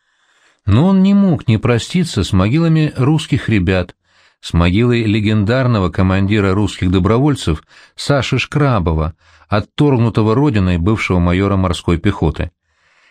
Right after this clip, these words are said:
Это единственное, что он сейчас мог для них сделать. Он знал, что никогда в жизни больше сюда не приедет. Зрелище было поистине жуткое.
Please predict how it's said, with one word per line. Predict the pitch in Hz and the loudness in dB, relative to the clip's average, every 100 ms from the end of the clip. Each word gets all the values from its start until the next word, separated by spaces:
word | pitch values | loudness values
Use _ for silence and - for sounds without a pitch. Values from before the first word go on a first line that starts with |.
| _ - | _ -6
Это | 135 - | -4 0
единственное, | 160 131 160 135 143 110 82 - 95 92 | 0 2 0 2 2 0 -2 0 2 2
что | 85 - | 0 0
он | 98 | 0
сейчас | - 101 143 127 - | 0 -2 -2 -2 0
мог | 113 110 | 0 0
для | 101 107 | 0 0
них | 120 113 | 0 0
сделать. | 110 123 98 76 - _ _ _ | 0 0 0 -2 -6 _ _ _
Он | 101 110 | 0 2
знал, | 147 147 | 2 0
что | 90 - 90 | -2 0 0
никогда | 92 107 101 104 | 0 0 0 0
в | 90 | 0
жизни | 110 123 139 | 0 0 0
больше | 98 110 - | 0 -2 -4
сюда | - 101 95 | -2 0 0
не | 104 | 0
приедет. | 120 127 90 - - _ _ _ _ _ _ | 0 -2 -2 -6 -12 _ _ _ _ _ _
Зрелище | 76 73 82 98 101 - | -6 -2 0 0 -2 -2
было | 85 92 90 | 0 0 0
поистине | - 90 82 - 95 | 0 0 -2 0 0
жуткое. | 95 95 87 - 73 | 0 -2 -4 -4 -6